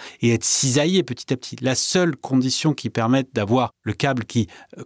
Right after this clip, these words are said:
conserve le maximum d'intégrité, c'est qu'il repose au fond de l'eau. Donc reposer au fond de l'eau, ça veut dire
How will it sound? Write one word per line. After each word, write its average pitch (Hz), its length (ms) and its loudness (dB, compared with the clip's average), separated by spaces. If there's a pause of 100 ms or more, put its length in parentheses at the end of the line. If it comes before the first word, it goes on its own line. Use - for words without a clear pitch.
conserve 131 680 0
le 107 120 2
maximum 135 580 2
d'intégrité, 113 500 0
c'est 147 120 -4
qu'il - 160 -2
repose 139 400 0
au 127 60 -2
fond 117 180 -2
de 104 40 0
l'eau. 98 140 -2 (400)
Donc 131 160 2
reposer 180 480 2
au 165 60 4
fond 135 180 -2
de 117 60 4
l'eau, 139 240 2
ça - 160 -2
veut 113 140 2
dire 113 180 2